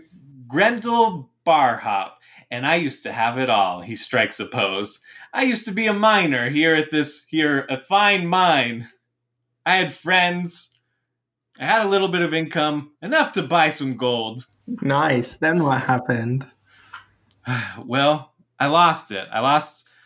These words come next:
Speaker 1: some friends in the mine. I lost my earnings. <sighs> I lost the ability to buy booze. That was most
Speaker 2: That's
Speaker 1: important to me."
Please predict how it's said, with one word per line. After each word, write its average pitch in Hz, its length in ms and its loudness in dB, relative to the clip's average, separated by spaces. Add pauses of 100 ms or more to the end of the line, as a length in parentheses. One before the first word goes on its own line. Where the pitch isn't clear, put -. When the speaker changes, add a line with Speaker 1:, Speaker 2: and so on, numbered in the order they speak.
(140)
Speaker 1:
some 139 260 -8
friends 160 480 0
in 170 100 -2
the 170 80 -2
mine. 175 400 0
I 131 40 -2
lost 151 640 0 (280)
my 123 260 -2
earnings. 202 760 0 (520)
<sighs> - 580 -20
I 117 260 -6
lost 233 280 0
the 202 80 -4
ability 190 440 2
to 160 60 -4
buy 180 600 2 (1080)
booze. 120 600 -2 (240)
That 143 160 2
was 123 160 -4
most 131 200 -2
Speaker 2:
That's 113 120 -2
Speaker 1:
important 113 400 -4
to 107 80 -10
me." 98 320 -10